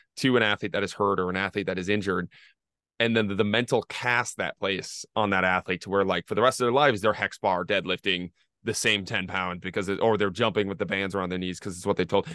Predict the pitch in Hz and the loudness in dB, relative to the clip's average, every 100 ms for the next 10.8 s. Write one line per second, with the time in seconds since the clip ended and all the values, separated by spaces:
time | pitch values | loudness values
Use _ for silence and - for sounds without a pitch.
0 | - 151 143 190 220 110 107 104 95 95 | 2 4 6 6 6 4 2 -2 -2 -4
1 | 85 104 95 87 82 80 _ 107 104 107 | -2 -4 -4 -6 -8 -12 _ 0 2 2
2 | - 113 - - 135 170 117 98 - 101 | 0 -2 -4 4 6 6 4 0 0 2
3 | 120 87 - 120 120 - 101 101 117 165 | 2 0 -6 -4 -4 -8 -6 2 6 6
4 | 202 - - - - _ - 131 120 123 | 6 2 -10 -14 -20 _ 0 0 2 0
5 | 110 - _ _ _ _ _ - 143 170 | 0 -4 _ _ _ _ _ -6 4 4
6 | 208 - 170 - 104 101 - 127 - 185 | 4 2 0 2 0 0 -2 -2 -2 -2
7 | 156 110 92 _ 95 123 - 127 92 90 | 0 -2 -6 _ -4 -2 2 2 2 0
8 | 90 92 92 87 85 85 95 170 170 156 | -4 -6 -2 -2 -2 -4 -2 -2 0 -2
9 | 117 104 95 123 - 147 143 139 - 127 | 0 -2 2 0 2 -2 2 0 0 -6
10 | 120 123 117 101 - 92 82 - | -2 -2 0 -2 -2 -4 -4 -6